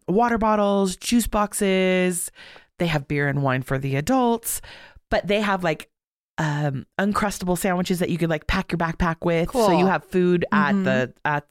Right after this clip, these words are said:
Speaker 1: the amusement park. And then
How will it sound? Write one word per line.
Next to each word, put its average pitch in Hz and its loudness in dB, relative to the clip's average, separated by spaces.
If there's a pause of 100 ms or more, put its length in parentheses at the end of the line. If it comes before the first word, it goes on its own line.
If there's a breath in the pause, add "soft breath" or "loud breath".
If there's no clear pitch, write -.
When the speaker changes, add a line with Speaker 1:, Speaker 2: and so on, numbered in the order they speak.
Speaker 1:
the 120 0 (220)
amusement 226 0
park. 226 2 (640 loud breath)
And 196 2
then 175 0